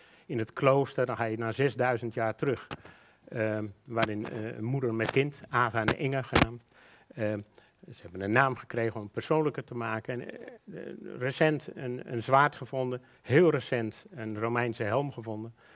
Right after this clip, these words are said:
Dus er zit veel meer geschiedenis in de stad en onder de stad dan wij ooit dachten. Nieuwegein heet niet voor niks Nieuwegein. We zijn ooit begonnen met het Gein. En zoals ik er straks al zei,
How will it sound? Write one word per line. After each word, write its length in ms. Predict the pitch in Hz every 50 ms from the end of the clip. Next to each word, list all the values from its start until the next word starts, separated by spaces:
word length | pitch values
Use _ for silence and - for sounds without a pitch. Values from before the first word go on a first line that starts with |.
| - - - - - _
Dus 200 | - 123 120 -
er 120 | 143 135
zit 220 | 127 143 143 135 -
veel 260 | - 160 170 175 160
meer 180 | 143 139 135
geschiedenis 760 | 123 123 - - - 160 131 131 127 131 123 117 - - - _ _ _ _ _ _ _ _ _ _ -
in 180 | 165 156 151
de 80 | 131 120
stad 480 | - - - 131 127 - - - - - _ _ _
en 180 | - 131 110 120
onder 280 | - - 165 175 135 110
de 120 | 104 117
stad 400 | 110 - - 117 110 - - - _ _ _ _ _
dan 200 | - 113 113 110
wij 140 | 110 107 -
ooit 200 | 113 107 101 104
dachten. 280 | 110 101 - - - _ _ _ _ _ _ - - -
Nieuwegein 440 | - 139 143 147 143 - 160 156 151
heet 140 | 143 127 113
niet 140 | - 151 -
voor 160 | - - 117
niks 260 | 135 165 156 - -
Nieuwegein. 600 | - 156 160 151 143 - - 139 135 139 147 139 127
We 80 | 117
zijn 220 | 107 123 117 113 -
ooit 160 | 139 135 120
begonnen 280 | 117 110 123 117 107
met 140 | 104 104 -
het 140 | 104 - -
Gein. 340 | - 123 123 123 123 131 - _ _ _ - - - - _ -
En 140 | 160 123
zoals 160 | 110 117 110 107
ik 100 | 101 -
er 80 | 107
straks 360 | - - - 131 123 - -
al 60 | 123 104
zei, 300 | - 107 101 101 110